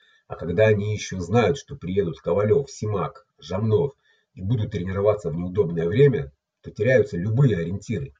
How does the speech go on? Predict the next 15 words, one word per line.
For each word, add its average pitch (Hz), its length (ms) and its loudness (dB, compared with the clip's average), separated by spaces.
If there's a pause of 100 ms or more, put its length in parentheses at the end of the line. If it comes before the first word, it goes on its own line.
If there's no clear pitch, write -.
(520)
Я 92 140 -6
понимаю, 120 420 2
что - 180 -12
такое - 280 -8
тренировочный 101 540 -4
цикл, - 300 -8 (220)
но 82 120 -10
думаю, 120 240 0
что - 140 -16
процесс - 400 -2
воспитания 85 580 -8
игрока 82 400 -6
не 87 200 -4
менее 110 380 2
важен. 85 380 -4